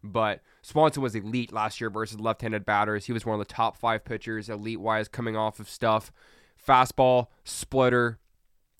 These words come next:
really a two, a two-pitch guy. Uh, he still has slider a little bit, but normally he's just a fastball at the top of the zone, splitter that's gonna drop off pretty hard. This is gonna help, uh, bolster the back of that bullpen for Toronto, uh, especially with the fact they don't really have a whole lot back there.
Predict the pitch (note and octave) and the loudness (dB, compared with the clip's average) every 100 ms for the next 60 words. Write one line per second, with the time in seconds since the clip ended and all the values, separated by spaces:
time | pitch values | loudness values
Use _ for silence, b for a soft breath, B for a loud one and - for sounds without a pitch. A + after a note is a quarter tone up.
0 | - C#3 C#3 B2+ B2+ B2 A2+ B2 A#2 G#2 | -2 2 4 2 0 -2 0 -2 -4 -4
1 | - G2+ G2+ G#2 - G#2 G#2 A2+ B2 - | 0 0 0 -2 -8 -4 -2 -2 -4 -2
2 | C#3 B2+ - A#2 A2+ A2+ A2 G#2+ A2 G#2 | 0 0 0 0 0 -2 -2 -2 -2 -4
3 | A2 G#2+ G#2+ A2+ G2+ A2 G2+ G#2 G2 - | -6 -6 -6 -6 -4 -6 -2 0 0 0
4 | G#2+ G#2 - A2 G#2 A2 G2+ G#2 G2 G#2 | -2 0 0 -2 0 2 2 0 -6 -4
5 | G#2 G#2 - - A2 G#2+ G2 A2 F#2+ G#2 | -4 -6 -12 -6 -4 -4 -8 -10 -6 -6
6 | G2 G2+ - G#2+ F#2+ G#2 G#2 G2 B B | -4 -6 -6 -10 -2 2 2 -2 B B
7 | B B B B C#3+ D#3 F3 F#3+ C#3+ C#3 | B B B B -2 0 2 2 2 2
8 | C3+ - A2+ A2+ G#2+ G2 G2 A#2+ A2+ - | 0 -4 0 2 2 0 -2 -2 -2 -4
9 | A2+ F#2+ G#2 A2 G2+ G2 G#2+ - A2+ G#2 | -6 -2 -2 0 -4 -2 -6 -4 -4 -4
10 | - A2 G#2+ - A2 G2+ G2+ G2+ G2+ G2+ | -4 -4 -4 -4 -4 -2 0 -2 -4 -6
11 | G2 G2+ G2 - F#2+ A2+ F2+ - G#2+ G#2 | -6 -4 -4 -6 -8 -8 -12 -4 -2 -2
12 | G#2 A2 G#2+ G#2+ G2+ - A#2 A2 G2+ G2 | -6 -4 -4 -4 -6 -6 -4 -2 -2 -2
13 | G#2 G#2 G2+ G#2 - A#2 A#2 | -4 -2 0 -2 -4 -2 -2